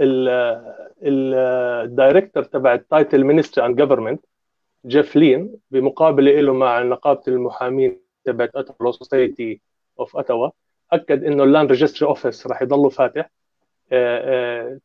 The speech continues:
تيرا فيو سيستم راح يضله شغال. تيرا فيو سيستم هو السيستم اللي احنا بنستعمله كمحامين لعمليه تسجيل العقارات، بيع وشراء ورهن وامور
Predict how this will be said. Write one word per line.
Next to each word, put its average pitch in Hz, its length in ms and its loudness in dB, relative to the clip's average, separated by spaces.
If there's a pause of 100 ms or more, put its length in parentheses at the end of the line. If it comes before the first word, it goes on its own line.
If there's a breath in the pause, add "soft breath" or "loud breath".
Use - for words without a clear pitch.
تيرا 139 240 4
فيو 135 260 4
سيستم 131 460 -4
راح - 160 -4
يضله 131 240 2
شغال. 127 480 0
تيرا 131 180 0
فيو 131 140 0
سيستم 139 260 -8
هو 135 120 2
السيستم 135 320 -4
اللي 131 80 -6
احنا 127 160 -6
بنستعمله 123 420 -6
كمحامين 135 600 -4 (440)
لعمليه 131 600 2
تسجيل 127 340 0
العقارات، 131 680 0
بيع 127 160 -2
وشراء 131 420 -4 (240)
ورهن 123 400 0
وامور 123 400 -2